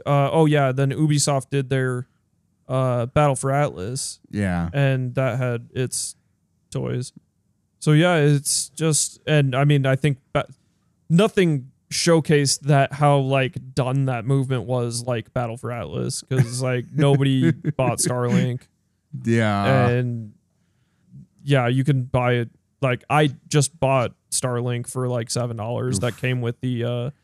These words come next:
Speaker 1: so for seven bucks, I got the game and the Star Fox and the s-, the, uh, R-Wing, <laughs> like, all that stuff for seven dollars.
Speaker 2: Yeah.
Speaker 1: So.
Speaker 2: So, yeah, of, of, uh, things that you don't like, E three. <laughs>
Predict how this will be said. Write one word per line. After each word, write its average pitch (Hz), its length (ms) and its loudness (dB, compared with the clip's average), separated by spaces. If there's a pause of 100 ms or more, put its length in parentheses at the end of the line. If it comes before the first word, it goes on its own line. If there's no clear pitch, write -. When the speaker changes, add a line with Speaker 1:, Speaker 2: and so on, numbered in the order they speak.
(600)
Speaker 1:
so 151 180 4
for 156 140 2
seven 180 340 4
bucks, 147 240 2
I 139 60 2
got 143 180 0
the 143 60 0
game 151 420 0
and 143 240 2
the 131 80 0
Star 147 280 2
Fox - 640 -4 (100)
and 131 600 -2 (600)
the 131 80 0
s-, - 160 -2 (180)
the, 123 400 2
uh, 90 140 -4 (160)
R-Wing, 139 800 4 (160)
<laughs> - 160 -10
like, - 340 -2 (400)
all 151 160 0
that 139 180 2
stuff 139 360 -2
for 143 180 -2 (140)
seven 147 340 -4
dollars. 131 640 -4
Speaker 2:
Yeah. 82 320 -6 (360)
Speaker 1:
So. 127 400 0 (720)
Speaker 2:
So, - 160 -8
yeah, 123 380 0
of, 101 100 -8
of, 107 220 -2
uh, 110 180 -2
things 143 380 2
that 120 80 -4
you 110 180 0
don't 120 300 0
like, 95 320 -6
E 139 160 0
three. 139 680 0
<laughs> - 40 -20